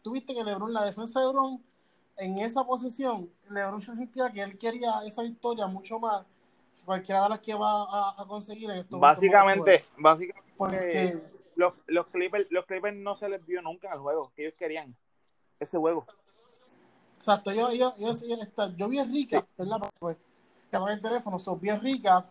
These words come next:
Speaker 1: y, este, vi, vi que los Lakers por lo menos deseaban más esta victoria. No sé si es como que, no sé si es que LeBron, porque ahora mismo yo vi ese equipo de los, de los, de los Lakers y hay muchos jugadores que no estaban con ellos desde el principio.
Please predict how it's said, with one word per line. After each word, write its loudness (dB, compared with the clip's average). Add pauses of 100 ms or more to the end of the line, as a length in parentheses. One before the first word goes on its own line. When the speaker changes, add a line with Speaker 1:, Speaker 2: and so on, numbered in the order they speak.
(200)
Speaker 1:
y, -4
este, -4
vi, -4 (180)
vi -4
que -2 (400)
los -4
Lakers -2
por -2
lo -2
menos 0
deseaban 2
más 0
esta -4
victoria. -2
No -6
sé -12
si -14
es -16
como -4
que, -4 (580)
no 2
sé 4
si -4
es -6
que 2
LeBron, 0
porque -6
ahora -2
mismo 0
yo -4
vi -2
ese -6
equipo -2
de 2
los, -2
de -2
los, -2
de -6
los -4
Lakers -8 (420)
y -4
hay 2
muchos 0
jugadores 4
que -6
no 2
estaban 2
con -6
ellos -2
desde -6
el -8
principio. -6